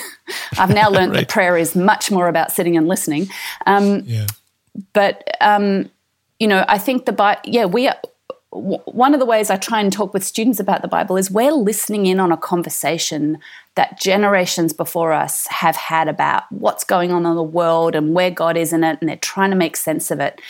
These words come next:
Speaker 1: And, and we get to kinda enter into that. So it's, it's, yes, I don't wanna say there's no divine inspiration, and that, that's a loaded word <laughs> we might wanna unpack,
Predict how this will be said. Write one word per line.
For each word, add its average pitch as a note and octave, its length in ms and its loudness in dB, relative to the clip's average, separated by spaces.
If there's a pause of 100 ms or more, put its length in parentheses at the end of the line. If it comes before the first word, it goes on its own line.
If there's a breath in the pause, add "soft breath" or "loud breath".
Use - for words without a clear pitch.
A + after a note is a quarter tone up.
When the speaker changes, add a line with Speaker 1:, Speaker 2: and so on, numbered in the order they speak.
(380 loud breath)
Speaker 1:
And, F3 200 2
and F#3 200 2
we C4 140 2
get D#4+ 220 -4
to B3 60 -4
kinda G3+ 440 -2
enter F3 360 0
into F3+ 260 -2
that. - 380 -6 (360 loud breath)
So G#3 200 0
it's, G#3 180 -4 (200)
it's, - 380 -4 (560)
yes, A3 380 0
I A#3 80 4
don't G#3 240 0
wanna F#3+ 160 0
say F3+ 220 0
there's F3 240 0
no F3 480 2
divine E3 380 2
inspiration, E3+ 720 0
and E3 140 2
that, - 220 -2
that's - 180 -2
a E3 80 0
loaded D3+ 400 0
word E3 300 0 (100)
<laughs> - 80 -14
we G3 140 4
might - 260 2
wanna D#3+ 160 2
unpack, D#3+ 460 -2